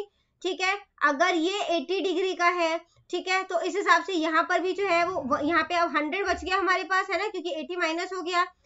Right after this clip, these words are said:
तो ये या तो फ़ोर्टी फ़ाइव का हो सकता है, ठीक है, या ये दोनों ही फिफ्टी फिफ्टी के हो सकते हैं। इस तरीके से होगा। तो ये टोटल जो है सम वन एटी डिग्री का होता है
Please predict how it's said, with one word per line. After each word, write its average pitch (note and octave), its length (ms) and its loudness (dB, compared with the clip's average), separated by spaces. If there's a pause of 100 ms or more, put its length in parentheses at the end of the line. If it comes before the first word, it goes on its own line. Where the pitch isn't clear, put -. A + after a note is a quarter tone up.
(240)
तो F#4+ 240 0 (140)
ये D#4+ 160 2
या D#4 120 0
तो E4 120 -4
फ़ोर्टी E4 280 -2
फ़ाइव E4+ 240 2
का F4+ 100 0
हो F4+ 200 -2
सकता F4 380 -2
है, E4+ 200 2 (280)
ठीक G4+ 240 0
है, - 100 0 (220)
या E4 260 6
ये E4 240 4
दोनों D#4 360 0
ही F#4+ 120 0
फिफ्टी E4+ 360 -4
फिफ्टी F4 340 -6
के F4 100 -6
हो F4 200 -2
सकते F4 280 -2
हैं। E4+ 180 2
इस G#4 140 -2
तरीके F4 380 -2
से F4+ 100 -6
होगा। E4 220 0
तो F4+ 140 -6
ये F4+ 200 -2
टोटल F4 320 -4
जो F4 120 -4
है F4 80 2
सम F4 180 -2
वन D4 180 -2
एटी D#4 200 -4
डिग्री E4+ 240 -4
का - 120 -2
होता F4+ 280 0
है F4+ 80 2